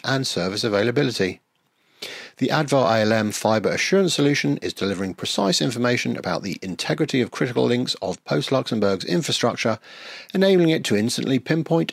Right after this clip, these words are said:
and respond to faults. The Gendarmerie Nationale, a branch of the French Armed Forces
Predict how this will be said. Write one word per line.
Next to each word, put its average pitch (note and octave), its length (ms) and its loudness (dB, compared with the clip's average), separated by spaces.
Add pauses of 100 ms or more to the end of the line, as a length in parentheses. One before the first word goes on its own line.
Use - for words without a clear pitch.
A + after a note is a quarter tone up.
and F#2+ 320 -2
respond E2 380 -4
to F#2+ 80 -8
faults. - 500 -4 (1600)
The C#3+ 120 4
Gendarmerie G#2+ 800 4
Nationale, D#3+ 720 2
a - 60 -2
branch F#2+ 380 -2
of D#2+ 100 -8
the F2+ 60 -8
French G#2 340 -2
Armed F#2 220 -4
Forces D3 520 0